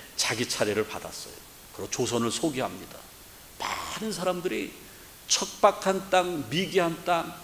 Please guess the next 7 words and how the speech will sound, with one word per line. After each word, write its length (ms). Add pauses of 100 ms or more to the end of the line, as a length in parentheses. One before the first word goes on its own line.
(200)
조선의 500
선교사들이 680
이렇게 180
고생하는 500
걸 160
다 180
듣습니다. 600